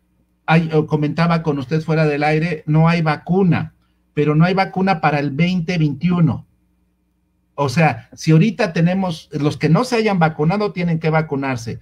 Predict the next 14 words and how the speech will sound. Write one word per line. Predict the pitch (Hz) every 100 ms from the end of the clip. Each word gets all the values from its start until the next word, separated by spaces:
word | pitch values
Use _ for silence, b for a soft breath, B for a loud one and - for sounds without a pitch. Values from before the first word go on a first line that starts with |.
| b b -
Los | 143 156
que | 165
se | 160 156
vacunaron | 143 - 156 185 190 190
a | 165
finales | 156 151 160 165 156
del | 139
año | 147 151 139
y | 127
principios | 131 127 170 160 160
del, | 143 143 117
de | 135
este | 151 156 156
año | 147 147 180 226